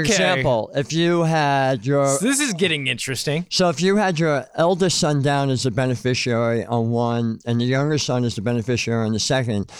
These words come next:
Speaker 2: but the oldest son didn't go on to college, so you made the younger son the beneficiary of both of them,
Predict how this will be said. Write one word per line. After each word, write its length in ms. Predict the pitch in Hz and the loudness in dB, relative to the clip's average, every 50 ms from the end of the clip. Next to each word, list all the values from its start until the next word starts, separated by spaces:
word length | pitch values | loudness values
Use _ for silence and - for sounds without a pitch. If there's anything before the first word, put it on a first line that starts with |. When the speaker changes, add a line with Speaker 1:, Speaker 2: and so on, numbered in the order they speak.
| - - - - | -20 -20 -10 -4
Speaker 2:
but 120 | - 127 120 | -4 -2 0
the 120 | 127 135 | 2 2
oldest 300 | 139 147 156 151 160 - | 2 2 2 2 0 0
son 220 | - 156 143 135 123 | 0 0 -2 0 0
didn't 340 | 131 127 123 127 120 107 | -2 0 0 -2 -2 0
go 220 | - 135 127 120 117 | 0 0 2 0 0
on 240 | 117 117 120 120 107 | 0 0 -2 -2 -2
to 100 | 117 110 | -6 -8
college, 560 | - - 123 123 131 131 127 120 113 113 104 | -6 -2 0 0 2 2 2 0 -2 -2 -4
so 140 | - - 139 | -2 -2 0
you 180 | 127 120 117 113 | 0 0 0 0
made 300 | 123 127 127 131 123 107 | 0 0 -2 -2 -2 -4
the 60 | 123 | -4
younger 340 | 123 131 147 165 170 170 147 | -2 0 0 0 0 0 0
son 280 | - - 135 127 127 | 0 0 0 0 0
the 60 | 123 | 0
beneficiary 760 | 107 120 120 123 113 - 127 117 107 - 120 117 117 113 110 107 | 0 0 -2 -2 -2 -2 -2 -2 -2 -2 0 0 0 2 0 0
of 180 | 101 92 92 | -2 -4 -2
both 320 | 104 135 139 151 170 156 - | 0 2 2 2 0 -2 -4
of 120 | 135 117 | -4 -2
them, 360 | 113 107 104 104 104 98 - | -2 0 0 -2 -2 -4 -6